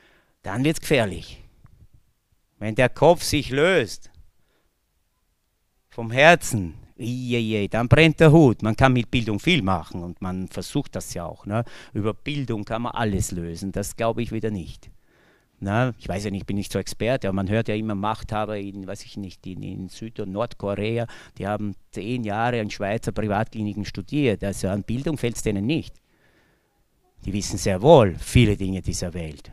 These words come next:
schützt sie aber nicht vor irgendwelchen, na, weil sie eben die Challenge nicht gemacht haben, die wir versuchen zu machen als Christen. Diese Challenge von der Birne na, zum Herzen. Ich muss das oft trainieren in der Gemeinschaft. Der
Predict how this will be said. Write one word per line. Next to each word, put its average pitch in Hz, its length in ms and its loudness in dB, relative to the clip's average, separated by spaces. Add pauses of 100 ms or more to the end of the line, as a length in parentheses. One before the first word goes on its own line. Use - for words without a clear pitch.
(120)
schützt - 440 -4
sie 101 80 0
aber 90 140 -6
nicht 123 320 -4 (400)
vor - 280 -6
irgendwelchen, 90 760 -10 (1600)
na, 110 400 2 (380)
weil 110 200 4
sie 160 140 4
eben 156 160 4
die 151 160 0
Challenge 131 460 6
nicht 156 200 2
gemacht 127 480 4
haben, 160 160 6
die 151 140 2
wir 156 120 4
versuchen 170 560 2
zu 135 140 2
machen 113 360 4
als 107 220 2
Christen. 104 600 -4 (440)
Diese 120 280 -2
Challenge 156 560 0 (400)
von 131 240 -2
der 131 80 2
Birne 170 680 2 (1500)
na, 139 380 8
zum 139 220 4
Herzen. 151 500 12
Ich 110 60 2
muss 120 160 2
das 127 160 0
oft - 180 2
trainieren 160 400 8
in 123 80 6
der 113 80 6
Gemeinschaft. 101 640 -2
Der 113 80 -12